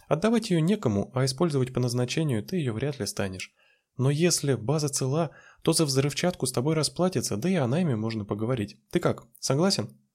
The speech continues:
Пару мгновений поразмышлял. Можно не ездить. Взрывчатка у меня. И по прикидкам, куш неплох.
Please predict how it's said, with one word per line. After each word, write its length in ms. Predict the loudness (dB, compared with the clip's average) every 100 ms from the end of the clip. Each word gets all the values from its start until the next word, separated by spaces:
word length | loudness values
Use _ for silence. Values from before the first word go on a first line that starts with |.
| _ _ _ _ _ _
Пару 220 | -2 0 0
мгновений 480 | -2 -2 0 0
поразмышлял. 760 | -2 -2 -2 -2 -2 -6 -8 -12 _ _ _ _ _ _ _ _ _ _ -6
Можно 300 | 2 4 4
не 180 | 4 4
ездить. 440 | 4 2 0 -8 -18 _ -10
Взрывчатка 680 | -4 -2 -2 -2 -2 -2 -2
у 60 |
меня. 460 | 0 2 0 -2 -6 -20 _ _ -20 _ _
И 100 | -6
по 140 | -2 0
прикидкам, 1000 | 0 -4 -4 -4 -4 -2 -2 -2 -6 _ _ _ -20 _ -20 _ -8
куш 220 | 2 4 4
неплох. 520 | 2 4 2 2